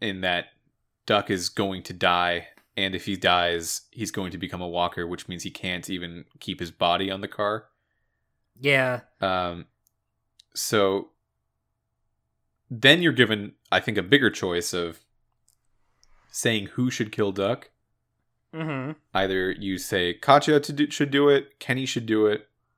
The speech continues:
Speaker 1: or I'll do it.
Speaker 2: That's three choices. That's one more than normal.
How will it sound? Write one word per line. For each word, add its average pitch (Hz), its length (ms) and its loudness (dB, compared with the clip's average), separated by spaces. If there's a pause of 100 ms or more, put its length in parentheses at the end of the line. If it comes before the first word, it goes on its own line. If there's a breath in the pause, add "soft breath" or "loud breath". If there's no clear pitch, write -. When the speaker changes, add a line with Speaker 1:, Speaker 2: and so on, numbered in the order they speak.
Speaker 1:
or 90 440 -2
I'll 92 160 4
do 82 140 -8
it. - 160 -14 (680)
Speaker 2:
That's 226 220 -2 (140)
three 208 400 4
choices. 117 580 -6
That's 196 240 -2
one 208 200 4
more 196 220 2
than 170 140 -4
normal. 175 480 -4